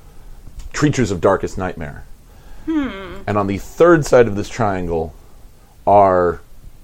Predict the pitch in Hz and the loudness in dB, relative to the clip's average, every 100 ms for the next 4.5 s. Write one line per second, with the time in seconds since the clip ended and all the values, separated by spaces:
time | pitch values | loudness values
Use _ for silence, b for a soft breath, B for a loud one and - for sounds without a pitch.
0 | - 92 - - 262 175 113 - 95 87 | -12 -8 -4 2 2 2 -2 -2 -2 -2
1 | 131 147 151 196 196 180 147 123 - 98 | -4 -6 0 4 6 6 4 0 0 0
2 | 90 90 - b b - 113 - - - | -2 -6 -10 b b 2 2 2 -6 -20
3 | - - - - - - - - - - | -20 -20 -20 -20 -20 -20 -20 -20 -20 -8
4 | - 120 120 113 | 2 6 6 4